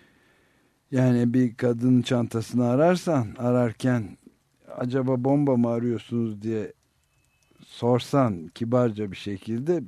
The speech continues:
bilmem, yirmi saatini geçirirsin diyor. O-, son-, ondan sonraki on iki saati bir odada sorgulanarak geçirirsin,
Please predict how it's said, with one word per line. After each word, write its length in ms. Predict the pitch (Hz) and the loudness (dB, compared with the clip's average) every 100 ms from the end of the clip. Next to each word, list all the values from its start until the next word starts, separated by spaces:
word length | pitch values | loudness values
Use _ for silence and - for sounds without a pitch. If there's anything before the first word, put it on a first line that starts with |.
| - - | -12 -16
bilmem, 420 | 98 113 127 123 | -2 2 4 4
yirmi 340 | 123 135 156 | 4 4 4
saatini 520 | 175 139 135 127 143 139 | 2 4 4 4 2 4
geçirirsin 880 | 123 - 110 95 - 95 98 92 90 | 2 0 -6 -6 -8 -8 -6 -6 -6
diyor. 340 | 107 143 202 _ _ _ _ _ _ _ _ _ - | -4 -4 -6 _ _ _ _ _ _ _ _ _ -16
O-, 340 | 92 104 120 120 - | -10 -6 -6 -6 -10
son-, 440 | - 113 110 127 120 | -6 -4 -2 -2 -2
ondan 320 | 117 120 131 127 | 0 4 4 2
sonraki 340 | 117 110 120 | -2 -2 2
on 120 | 120 | 4
iki 220 | 110 113 | 4 0
saati 540 | 101 107 104 92 110 107 | -4 -2 -2 -2 -6 -6
bir 80 | 104 | -8
odada 560 | 110 107 110 143 165 | -8 -8 -4 -2 -2
sorgulanarak 840 | - 117 120 113 120 123 107 98 - | -4 -4 -2 0 2 2 0 -4 -10
geçirirsin, 680 | 101 - 101 95 208 196 | -10 -6 -8 -6 -6 -6